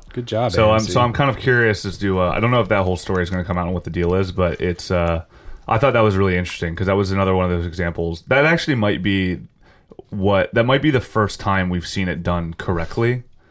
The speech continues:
Speaker 2: with Chris Hardwick, where literally, um, there's a claim, then they go, "All right, man, you need to take a break." And then they investigate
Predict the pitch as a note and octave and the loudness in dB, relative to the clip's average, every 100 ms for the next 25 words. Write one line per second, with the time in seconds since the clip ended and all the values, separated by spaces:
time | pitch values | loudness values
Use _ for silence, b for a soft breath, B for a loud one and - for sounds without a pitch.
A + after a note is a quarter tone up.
0 | b b b G2 E2+ - G2 F#2+ F2+ G#2 | b b b -4 -2 -2 -2 0 0 0
1 | B2 - G2 F#2 F#2 G2+ A2 G#2+ G2+ F#2+ | -2 -2 0 0 0 2 4 4 4 4
2 | F2 E2+ b b b b F#2+ F2 E2+ D#2+ | 0 -2 b b b b 0 0 0 -4
3 | - G#2 F2+ E2+ - C3+ C3 C#3 D3 - | -6 -2 0 -2 -2 2 2 0 -6 -16
4 | - b b b b b - G2+ G2 F#2 | -20 b b b b b -8 0 2 2
5 | F2+ F2+ F#2 F#2 F2+ - F#2+ F#2 F#2 F#2 | 0 0 0 2 2 2 2 2 2 0
6 | E2+ - G2 G2 F2 F2 E2+ E2+ E2 - | -4 -10 -4 -2 0 -2 -2 -2 -2 -6
7 | - - - - - _ F#2+ F#2 F#2 F2+ | -20 -20 -20 -20 -20 _ -6 -2 -2 0
8 | F2+ F2+ E2 F2+ F#2+ F2+ G2+ G2+ G#2+ | 0 0 -2 -2 -2 -2 -2 0 0